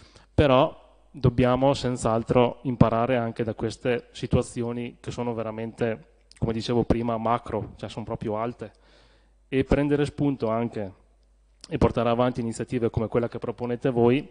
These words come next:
mi sento di dire integrata anche dalla proposta della collega Di Biase, penso siano... Eh, cose importanti da fare.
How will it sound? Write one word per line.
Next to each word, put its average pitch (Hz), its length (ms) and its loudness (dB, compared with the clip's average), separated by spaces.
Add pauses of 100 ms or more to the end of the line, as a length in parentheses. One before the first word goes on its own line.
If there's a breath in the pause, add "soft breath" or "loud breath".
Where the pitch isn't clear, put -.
(440 soft breath)
mi 117 100 -10
sento 123 220 -6
di 110 100 -10
dire 123 220 0
integrata 113 520 -6
anche 113 300 -4
dalla 110 180 -8
proposta 113 520 -12
della 104 380 -8
collega 113 420 -2
Di 120 120 -4
Biase, 113 500 -2 (340 soft breath)
penso 120 240 -8
siano... 123 500 -2 (380 soft breath)
Eh, 104 480 -6
cose 127 260 6
importanti 123 540 -2
da 117 120 0
fare. 101 460 -2